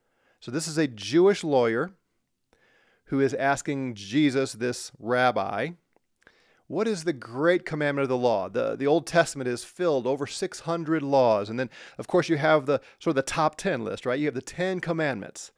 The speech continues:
Uh, it starts off with, "Have no other gods before me," and, "Make no graven images," and on and on down the ten. And, and so the lawyer may be a setup. This may be a trick question that he's trying to get Jesus to choose one so they can say, "Aha."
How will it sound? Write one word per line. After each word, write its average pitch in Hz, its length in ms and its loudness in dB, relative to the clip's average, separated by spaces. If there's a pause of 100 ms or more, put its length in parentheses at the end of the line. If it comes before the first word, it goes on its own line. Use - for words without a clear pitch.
(560)
Uh, 104 480 -6
it 117 80 -14
starts 135 260 0
off 135 200 2
with, 131 100 -2
"Have 139 180 2
no 151 140 4
other 151 140 2
gods 147 320 6
before 139 360 4
me," 110 280 -4
and, 95 100 -12 (280)
"Make 127 200 -6
no 143 80 0
graven 139 320 4
images," 120 340 0
and 120 140 -4
on 165 160 4
and 175 80 2
on 151 120 2
down 139 180 2
the 127 160 -4
ten. 143 320 -4
And, 101 240 -10
and 113 120 -10
so 123 80 -10
the 117 80 -4
lawyer 151 420 0 (640)
may 139 320 2
be 196 140 2
a 175 60 2
setup. 127 460 0
This 131 180 -10
may 135 100 -4
be 135 120 0
a 123 40 2
trick - 400 -2
question 120 540 -4
that 123 100 -6
he's 104 140 -10
trying 123 240 -4
to 117 40 -6
get 110 200 -6
Jesus 117 300 -6
to 120 100 -10
choose 156 380 -2
one 117 260 -6
so - 100 -12
they 117 100 -2
can 113 120 -10
say, - 200 -4
"Aha." 110 540 0